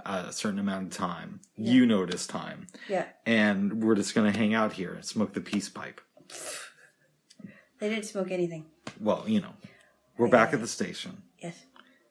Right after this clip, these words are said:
Speaker 1: And they're looking for the captain. They know that he went down to Bajor, but they can't find him.
Speaker 2: Mm-hmm.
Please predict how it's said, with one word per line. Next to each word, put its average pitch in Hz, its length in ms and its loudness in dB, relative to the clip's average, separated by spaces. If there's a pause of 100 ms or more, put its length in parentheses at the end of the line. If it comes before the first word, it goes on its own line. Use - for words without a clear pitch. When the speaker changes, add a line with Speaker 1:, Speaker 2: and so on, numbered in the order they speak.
(1500)
Speaker 1:
And 95 760 0
they're 107 340 2
looking 110 420 2
for 95 680 -2 (1080)
the - 100 -10
captain. 143 540 -2
They 98 120 -4
know 110 140 4
that 101 140 0
he 107 80 2
went 101 160 2
down 87 180 -4
to 85 40 -8
Bajor, 101 460 -4
but - 120 -10
they 104 100 -8
can't - 280 -6
find 208 280 -2
him. - 220 -10
Speaker 2:
Mm-hmm. 202 240 -6